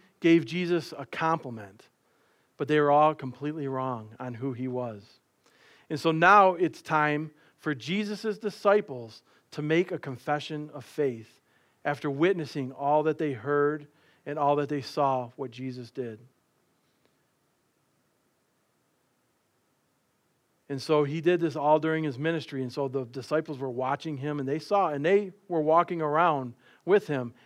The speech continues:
and they heard what people were saying about him. So now it's time for the disciples to make that personal confession of faith.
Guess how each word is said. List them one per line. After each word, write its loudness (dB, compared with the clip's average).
and -2
they 8
heard 8
what 2
people -4
were 0
saying -2
about -8
him. -18
So -4
now 6
it's -6
time 2
for -6
the -2
disciples 0
to -10
make -2
that -4
personal -4
confession -6
of -8
faith. -10